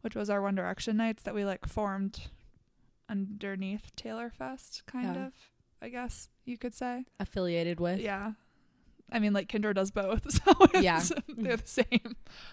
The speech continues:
Speaker 1: Um, but we had our first weekend. We did Kansas City and Omaha. And Kansas City sold out, which was our first show ever, and it sold out, so that was a slay. It was really, really fun. That crowd was crazy. Like, the people there were so much fun.
Speaker 2: It looked fun.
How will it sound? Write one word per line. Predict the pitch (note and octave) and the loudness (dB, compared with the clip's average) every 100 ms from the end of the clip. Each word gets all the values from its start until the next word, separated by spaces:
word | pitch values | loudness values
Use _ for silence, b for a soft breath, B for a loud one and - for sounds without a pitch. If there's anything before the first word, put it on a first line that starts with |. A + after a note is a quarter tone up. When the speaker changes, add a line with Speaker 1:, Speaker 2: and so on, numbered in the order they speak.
| B | B
Speaker 1:
Um, | A#3 A#3 A3+ G3+ | -6 -4 -4 -6
but | A3 | -6
we | A#3+ | -2
had | B3 | 0
our | B3+ | 0
first | C#4+ C#4+ - | -2 -6 -8
weekend. | A#3 A3+ A3+ A3 | -8 -6 -4 -6
We | A3+ | -6
did | A3 A3 A3 A3 A3+ | -8 -6 -6 -8 -8
Kansas | - G#3+ B3 A#3 | -4 -2 -2 0
City | A#3 G#3+ G#3+ | 2 2 0
and | G#3 | -2
Omaha. | G#3 G3 G#3+ A#3+ B3 C4 - b b b b b b b _ | -2 -2 2 2 2 0 -4 b b b b b b b _
And | A#3 G#3+ G#3+ | -2 -2 -2
Kansas | A#3 A3 B3 | -4 -4 -4
City | - C4 | -4 -4
sold | C4+ B3+ G#3+ | -2 -2 0
out, | F#3 G3 | 0 0
which | G3 A3 | -2 -6
was | A#3 | -2
our | G#3 | -2
first | - G#3 - | -2 -4 -4
show | G#3+ | -6
ever, | F#3+ F#3 G3+ A3+ | -4 -2 -2 -4
and | B3+ G#3+ | -4 -6
it | A3 | -6
sold | - G#3+ | -10 -8
out, | G3+ G3 | -6 -8
so | - A3 | -8 -6
that | G3+ | -6
was | A3 | -6
a | G#3+ | -6
slay. | - G#3 F#3 F#3 G#3+ - b b b b _ | -6 -4 -4 -4 -6 -10 b b b b _
It | B3 | -8
was | A3+ | -4
really, | A3 G3 | -2 -2
really | G3 G3 | -2 -4
fun. | G3+ F#3+ F#3+ | -2 -2 0
That | A3 | 0
crowd | A#3+ A#3 | 0 -2
was | B3 - | -2 -4
crazy. | - F3+ G3 F3+ - A#3 - _ _ | -6 -4 -4 -6 -4 -6 -6 _ _
Like, | - G#3 - | -8 -6 -6
the | G#3 _ - | -8 _ 2
people | - A3+ A3+ | 2 4 2
there | A3+ | 2
were | A3+ | 2
so | A3 A3+ | 0 0
much | G3 G3 | 0 -2
fun. | - F3 F3 G#3 | -4 -4 -2 -2
Speaker 2:
It | - F#3+ | -2 -4
looked | E3 - | -4 -8
fun. | - D#3 D#3+ F3+ | -8 -6 -4 -8